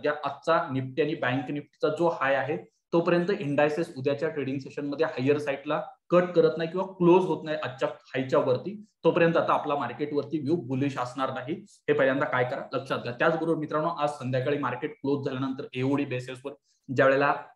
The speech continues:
डेरिव्हेटिव्ह असेल किंवा कॅश मार्केटची भाव कॉपी येणार नाही, त्याचं जोपर्यंत आपण analysis करणार नाही तोपर्यंत, त्याचबरोबर एफआयज आणि डीआयच्या आजच्या placement काय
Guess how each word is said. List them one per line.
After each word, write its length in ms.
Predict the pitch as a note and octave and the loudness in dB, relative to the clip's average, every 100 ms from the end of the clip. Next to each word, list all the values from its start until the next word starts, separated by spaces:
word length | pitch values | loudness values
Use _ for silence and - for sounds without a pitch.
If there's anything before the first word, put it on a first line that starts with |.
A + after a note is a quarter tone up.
| _ A#2 | _ -4
डेरिव्हेटिव्ह 580 | C3 C3 C#3+ C#3 D3 C3 | 0 2 4 2 2 0
असेल 200 | - C#3 | 0 -6
किंवा 220 | D3 C#3+ | -2 -2
कॅश 260 | - C3 B2+ | 0 -4 -2
मार्केटची 440 | C#3+ C3+ D3+ D3 E3 | -2 -2 -2 -2 -4
भाव 340 | - - B2+ | -4 -2 0
कॉपी 280 | C#3+ B2+ D#3 | 2 0 0
येणार 280 | C3 C3 C3 | -2 -2 -2
नाही, 120 | C3+ | -4
त्याचं 220 | C3+ A#2 | -8 -10
जोपर्यंत 380 | B2 C3+ C#3 C3 | -8 -6 -6 -6
आपण 180 | C3+ C#3+ | -6 -4
analysis 500 | B2 B2+ C3 - - | -4 -2 -4 -6 -8
करणार 320 | B2 B2+ A#2+ | -6 -6 -6
नाही 140 | C3 - _ _ - | -8 -10 _ _ 2
तोपर्यंत, 420 | E3+ E3+ E3 E3 | 4 6 4 4
त्याचबरोबर 520 | F3+ E3 D3 D3+ D#3+ D3 | 0 2 0 0 -2 0
एफआयज 360 | B2+ D3+ D3+ | 0 2 2
आणि 140 | D3+ D#3 | 0 -2
डीआयच्या 460 | C3 C3+ C3+ - | -2 0 0 0
आजच्या 200 | C#3+ - | -2 -2
placement 500 | D3+ C#3+ C3 - C#3 | -6 -4 -4 -4 -4
काय 160 | C#3 C#3 | 0 0